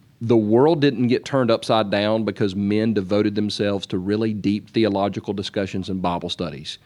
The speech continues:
It's because they could not stop talking about a guy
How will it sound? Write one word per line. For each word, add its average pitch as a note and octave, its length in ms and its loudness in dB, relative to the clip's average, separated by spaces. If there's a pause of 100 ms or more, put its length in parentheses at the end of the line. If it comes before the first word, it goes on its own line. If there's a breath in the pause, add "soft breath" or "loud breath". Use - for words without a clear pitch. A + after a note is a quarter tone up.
(320 soft breath)
It's G#2 120 -2
because A2 280 0
they G2+ 120 0
could A#2+ 320 -2
not B2+ 240 0
stop - 420 -2
talking G#2 360 -2
about F#2 220 -4
a F2+ 80 -8 (400)
guy F#2 460 2